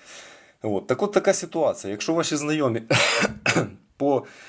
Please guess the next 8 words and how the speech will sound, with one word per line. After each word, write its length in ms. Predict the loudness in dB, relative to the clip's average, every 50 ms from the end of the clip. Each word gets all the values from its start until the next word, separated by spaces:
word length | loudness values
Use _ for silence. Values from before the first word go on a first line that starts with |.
| -20 -18 -10 -2
вашій 400 | 4 4 4 4 4 0 -2 0
рекомендації 800 | 0 0 0 -2 -2 -2 -2 0 2 2 2 2 0 -4 -6 -4
підуть 360 | 0 0 0 0 -2 -6 -4
на 140 | -4 -2 0
Казіміра 460 | 0 0 2 2 2 2 2 2 2
Малевича 460 | 2 2 2 2 2 2 0 -2 -4
в 40 | -4
супермаркет, 800 | -2 -2 -2 0 0 0 2 2 2 2 0 0 -2 -6 -10